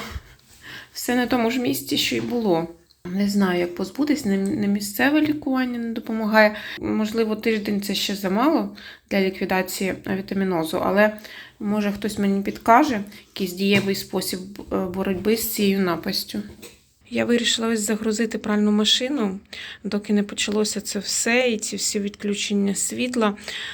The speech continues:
Тож, е, зараз буду прати, там повна машина чорного.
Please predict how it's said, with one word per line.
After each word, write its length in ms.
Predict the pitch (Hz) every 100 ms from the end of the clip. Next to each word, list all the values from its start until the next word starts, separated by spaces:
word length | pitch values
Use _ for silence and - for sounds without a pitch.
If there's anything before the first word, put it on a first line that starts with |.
| -
Тож, 380 | - 208 190 -
е, 160 | 202 196
зараз 280 | 208 202 185
буду 200 | 196 202
прати, 400 | - 359 262 240
там 220 | 208 196
повна 320 | 202 208 202
машина 400 | 202 202 202 190
чорного. 640 | 196 220 214 220 240 277